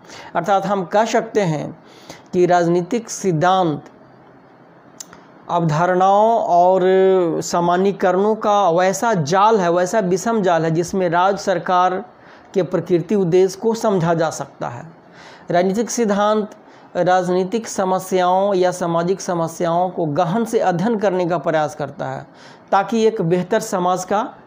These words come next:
निर्माण हो। राजनीतिक सिद्धांत का उद्देश्य, राजनीतिक सिद्धांत का उद्देश्य एक बेहतर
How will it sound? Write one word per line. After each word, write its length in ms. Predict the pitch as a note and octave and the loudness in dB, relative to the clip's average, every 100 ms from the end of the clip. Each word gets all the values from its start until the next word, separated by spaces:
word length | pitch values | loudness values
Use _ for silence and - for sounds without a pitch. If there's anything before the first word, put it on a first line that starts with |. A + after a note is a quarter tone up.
| F3 | -2
निर्माण 480 | F3+ F3+ F3+ F3+ | 2 4 4 4
हो। 340 | E3 - C3 C#3 - - - - - | 2 -2 -8 -10 -18 -20 -20 -20 -6
राजनीतिक 560 | E3 E3+ E3+ F#3 F#3+ A#3 | 0 2 2 2 0 -4
सिद्धांत 680 | - G#3 D#3 F3 G#3 A3 G#3 | -2 -2 0 2 2 2 2
का 120 | F#3+ | 2
उद्देश्य, 1500 | E3+ D#3 E3 F3 E3+ - - - - - - - - - - | 2 2 2 2 0 -4 -10 -16 -20 -20 -20 -20 -20 -12 -4
राजनीतिक 500 | F3 F3 F3 E3+ A#3 | 2 2 2 0 -2
सिद्धांत 480 | A3+ F#3+ F3+ F#3+ G3 | -2 -2 0 -2 0
का 100 | F#3+ | 0
उद्देश्य 440 | F3+ F3 F#3+ F#3+ | 2 4 2 2
एक 180 | G3 F#3+ | -2 -2
बेहतर 680 | E3 F3 F3 A3+ A3 A3 - | -2 0 0 2 0 0 -10